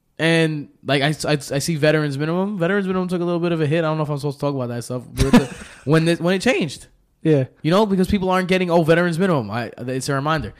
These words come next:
Speaker 1: No, now they gotta go into their shows and they gotta look for it. It's the same thing with, it's, it's, you're at the mercy of, of the, of the content provider.
Speaker 2: Right.
Speaker 1: That's how it's gonna affect us.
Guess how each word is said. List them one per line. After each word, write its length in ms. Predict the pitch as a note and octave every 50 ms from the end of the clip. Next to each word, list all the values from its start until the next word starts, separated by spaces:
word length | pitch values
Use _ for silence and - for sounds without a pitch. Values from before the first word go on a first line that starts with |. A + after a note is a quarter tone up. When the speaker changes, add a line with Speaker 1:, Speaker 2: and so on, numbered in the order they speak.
| - _ _
Speaker 1:
No, 140 | C#3 D3+ D3
now 200 | A2+ B2+ B2+ C3
they 80 | D3+
gotta 120 | E3 D#3 C#3+
go 120 | D3 D3+
into 120 | D3 C#3 C3
their 120 | A#2+ A#2
shows 260 | - - C#3 C#3+ C#3+
and 60 | C3+
they 80 | C#3 C3
gotta 120 | A#2+ A2
look 120 | A#2 D3 -
for 160 | - - G2
it. 100 | F#2+ - - - - - -
It's 100 | - -
the 60 | D3
same 240 | C#3 - F#3+ G#3 A3+
thing 200 | F#3 A3 A3 G#3+
with, 160 | G#3+ G#3+ - -
it's, 140 | E3+ D#3+ -
it's, 200 | - D#3 - -
you're 180 | D3+ D3 E3
at 100 | F3 E3+
the 80 | F3+ E3+
mercy 420 | D#3+ D#3 D#3+ F3+ E3+ - D#3+ C#3
of, 220 | C#3 B2+ A#2 A#2+ - _ -
of 220 | B2 A#2+ A#2 A2+
the, 400 | B2 B2 A#2+ A#2 A2+ A2+ A2+ G#2+ - _ _ _ _ _ _ _ _ _ _ -
of 140 | B2 A#2+
the 80 | A#2 B2
content 520 | - C3 C3 C3+ C3+ - B2 A2+ F#2 - -
provider. 540 | - A2+ G#2 G#2+ G#2 G#2 G2+ G#2 G#2+ A2 - _ _ _ - - _ _ -
Speaker 2:
Right. 240 | D3 C#3 C3 B2 - _
Speaker 1:
That's 200 | - C3+ C#3+ C#3+
how 140 | - D3+ C#3
it's 100 | C3+ C3
gonna 160 | C#3 B2+ A#2+
affect 280 | A2+ G#2 - A2+ A2 A#2
us. 380 | - A2+ A#2 - - - -